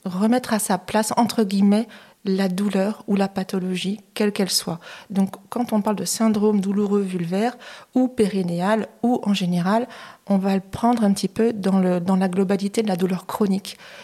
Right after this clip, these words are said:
Et très rapidement, la personne, euh, on, par cette méthode-là, qu'est la sophrologie, on l'invite à ne plus incarner, ne plus être sa douleur,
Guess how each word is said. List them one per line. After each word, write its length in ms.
Et 80
très 200
rapidement, 440
la 120
personne, 520
euh, 400
on, 120
par 220
cette 200
méthode-là, 580
qu'est 100
la 60
sophrologie, 580
on 100
l'invite 560
à 160
ne 140
plus 340
incarner, 520
ne 80
plus 260
être 320
sa 300
douleur, 400